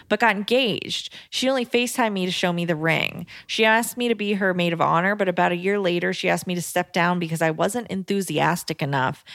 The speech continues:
and I couldn't afford to pay for the bachelorette cruise she wanted to go on. As of now,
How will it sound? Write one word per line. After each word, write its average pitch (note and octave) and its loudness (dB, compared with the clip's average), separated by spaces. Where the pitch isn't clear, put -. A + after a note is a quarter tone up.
and F#3 4
I E3+ 4
couldn't G#3 -4
afford F#3 0
to F3+ -6
pay F3 0
for E3 0
the D#3 -4
bachelorette D#3+ 2
cruise D#3+ -2
she E3 -4
wanted D3+ 0
to D#3 -2
go C#3+ 2
on. G2 -2
As D4+ 2
of B3 -4
now, B3 2